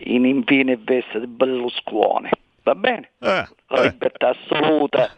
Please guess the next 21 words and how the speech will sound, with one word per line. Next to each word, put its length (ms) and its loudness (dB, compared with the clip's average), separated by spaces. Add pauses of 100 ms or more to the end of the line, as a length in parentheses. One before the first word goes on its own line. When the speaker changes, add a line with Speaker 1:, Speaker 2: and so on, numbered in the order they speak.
Speaker 2:
Bene. 220 0
Speaker 1:
Canale 240 -4
cinque. 480 -12 (160)
Speaker 2:
Bene. 460 -2
Speaker 1:
Non 100 -2
è 100 2
che 120 0
io 120 2
del 140 2
regime, 580 0 (220)
il 100 0
regime 640 -2
li 160 -4
restigo, 500 0
anzi 260 2
pigliano 300 0
in 120 0
giro 260 0
come, 440 0
come 280 -2
vede 400 -2